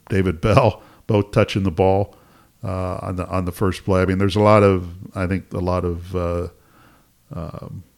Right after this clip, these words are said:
a lot of areas of creativity that you can go, go down, uh, in that. But it's also a situation where that game is a toss-up game, and you really don't, you don't wanna make an early mistake that puts you in a hole, then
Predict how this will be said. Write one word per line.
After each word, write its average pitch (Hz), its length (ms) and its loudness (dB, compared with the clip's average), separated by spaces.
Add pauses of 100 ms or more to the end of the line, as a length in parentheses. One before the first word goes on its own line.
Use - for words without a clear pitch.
(120)
a - 40 -14
lot 95 180 0
of 92 80 -2
areas 98 440 4
of 85 140 -6
creativity 98 720 2
that 90 220 -2
you 95 80 -4
can 92 100 -4
go, 98 200 4 (260)
go 95 120 0
down, 95 420 2 (520)
uh, 85 540 -4 (680)
in 104 200 2
that. 87 280 -2
But 98 180 -2
it's - 140 -6
also 98 560 6 (120)
a - 20 -20
situation 98 640 4
where 90 120 0
that 90 180 0
game 90 400 -2
is 90 180 0
a 90 60 -4
toss-up 92 480 2
game, 87 300 -2
and 82 80 -6
you 85 80 -4
really 90 240 2
don't, 90 280 0 (520)
you 107 60 -4
don't 113 100 2
wanna 117 120 4
make 117 140 4
an 110 80 2
early 107 200 6
mistake 101 440 2
that 101 80 -6
puts - 240 0
you 107 60 0
in 95 80 0
a 87 60 0
hole, 95 260 4
then 87 260 -6